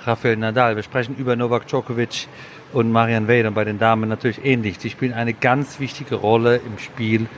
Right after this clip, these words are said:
teilweise im Leben des Spielers. Warum soll der nicht auf dem Platz sitzen? Jetzt weiß ich nicht, ob man das Ganze verkabeln muss, weil das ist eine ganz private Atmosphäre.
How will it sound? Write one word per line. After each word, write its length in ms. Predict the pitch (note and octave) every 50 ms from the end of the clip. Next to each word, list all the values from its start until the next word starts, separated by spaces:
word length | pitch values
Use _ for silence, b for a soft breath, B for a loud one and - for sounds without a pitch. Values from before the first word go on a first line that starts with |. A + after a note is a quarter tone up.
| B B B B -
teilweise 320 | G#2+ G2+ G#2 G#2 G2+ A2
im 100 | A2 G2+
Leben 460 | G2+ G#2+ A2 A#2+ A#2+ A#2+ A2+ A#2 A2+ A2
des 140 | A2 G#2
Spielers. 540 | - - - B2 A#2 A2 G2+ F2 E2+ - - A2+
Warum 260 | A2+ A2 G#2+ A2 G2+
soll 380 | - - - A2+ A2+ B2 B2+
der 160 | A#2 A#2+ A2+ G#2
nicht 240 | A2+ A2+ - -
auf 160 | - A2 - -
dem 100 | - F2
Platz 300 | - G#2 G2+ - - -
sitzen? 320 | A2+ G2+ - - - A#2+
Jetzt 260 | A2+ A2 - - - B B B B B B B B B
weiß 200 | B2+ C3+ D3 D3
ich 120 | D3 C3
nicht, 180 | D3 D3 C3+ C3+
ob 140 | C3+ B2 -
man 100 | C3+ B2
das 160 | B2 B2 -
Ganze 300 | - - A#2+ A#2+ A2+ B2+
verkabeln 680 | A2+ - A#2+ - - - - B2 A2+ A2 G#2 G#2 F2+ E2
muss, 160 | E2+ E2 - -
weil 140 | A2+ G#2+ G#2
das 100 | G#2 G#2
ist 120 | G2 G#2
eine 260 | G#2+ A2+ G#2+ G#2+ G#2+
ganz 280 | G#2 - A2 G#2+ G2+ -
private 480 | - - A2 G2 G#2 A#2 B2 - B2+ G#2+
Atmosphäre. 680 | - - - G2 - - - C3 C3+ C#3+ D3 D3+